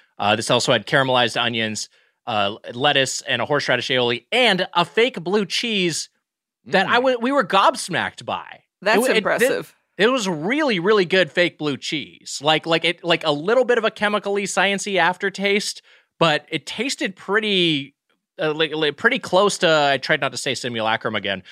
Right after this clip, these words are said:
Speaker 1: It tasted pretty
Speaker 3: <laughs>
Speaker 1: close to actual blue cheese, and I was impressed by it. Uh, I also got the, the, but that was a very satisfying burger, Mitch. Like, like, like, as far as just, like, a veggie burger goes, you know, I probably would have rather had a more conventional burger, but just as a fun, limited thing to try, it was, it was, it was quite good.
Speaker 2: Wags,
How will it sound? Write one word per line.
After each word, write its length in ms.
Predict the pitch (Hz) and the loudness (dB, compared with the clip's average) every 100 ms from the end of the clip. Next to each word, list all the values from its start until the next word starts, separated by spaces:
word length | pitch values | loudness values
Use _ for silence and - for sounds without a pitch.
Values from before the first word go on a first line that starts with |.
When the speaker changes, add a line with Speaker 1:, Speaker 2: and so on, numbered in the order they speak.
| - - | -20 -6
Speaker 1:
It 100 | 170 | -2
tasted 320 | 247 269 240 | 2 2 0
pretty 240 | - - 226 | 0 0 0
Speaker 3:
<laughs> 80 | |
Speaker 1:
close 180 | 202 208 | 0 0
to 80 | - | 2
actual 340 | 170 175 190 160 | 0 2 -2 -4
blue 200 | 147 151 | -2 -4
cheese, 360 | - 190 120 95 | -2 -4 -4 -4
and 100 | 131 | -2
I 40 | |
was 100 | 170 | 0
impressed 400 | 156 - 147 - | -2 0 -2 0
by 200 | 95 85 | -4 -4
it. 120 | 85 _ _ _ _ _ _ _ _ _ _ _ _ | -8 _ _ _ _ _ _ _ _ _ _ _ _
Uh, 140 | - 156 | -2 0
I 160 | 170 196 | 2 2
also 200 | 247 247 | 0 -2
got 240 | 208 208 | 0 0
the, 220 | 196 175 160 | 0 -4 -2
the, 120 | 170 | -2
but 120 | 170 | 0
that 80 | 214 | 2
was 120 | 247 | 0
a 40 | 202 | 2
very 220 | 214 202 | 2 2
satisfying 540 | - 175 165 156 139 | 2 0 0 -2 -2
burger, 280 | 123 127 104 | -2 -4 -6
Mitch. 440 | 92 82 - - _ | -10 -12 -12 -14 _
Like, 280 | 147 151 156 | 0 0 0
like, 180 | 156 | 0
like, 140 | 147 151 | 0 -2
as 180 | 156 156 | 0 0
far 200 | 180 175 | 2 2
as 100 | 160 | 0
just, 140 | 170 | -4
like, 100 | 175 | -2
a 80 | 147 | 0
veggie 320 | 147 147 151 | 0 -2 -2
burger 260 | 139 147 143 | -2 -2 0
goes, 380 | 131 135 135 160 | 2 2 2 0
you 80 | |
know, 100 | 156 | 0
I 100 | 165 | 0
probably 440 | 175 240 220 196 190 | 0 0 0 0 0
would 140 | 170 | 0
have 120 | 151 | -2
rather 280 | 143 143 143 | 0 2 2
had 160 | 151 143 | 0 0
a 20 | |
more 220 | 131 139 | 0 0
conventional 500 | - 127 131 - 156 | 0 -2 -2 0 -2
burger, 320 | 151 170 175 | 2 0 2
but 220 | 180 151 - | 0 0 -2
just 180 | 156 | -4
as 100 | 156 | -4
a 60 | 135 | -4
fun, 320 | - 165 156 | 0 0 0
limited 460 | 139 147 151 131 - | -2 0 0 -2 -4
thing 240 | 156 143 | -4 -4
to 40 | 117 | -4
try, 320 | - 147 123 | 0 2 2
it 80 | 98 | -2
was, 340 | 113 101 - | -6 -8 -10
it 160 | - 113 | -10 -10
was, 260 | 123 98 - | -8 -10 -10
it 60 | |
was 140 | 127 104 | -10 -8
quite 300 | - 151 151 | -2 -2 0
good. 80 | 131 | 2
Speaker 2:
Wags, 340 | 143 117 - | 2 0 -8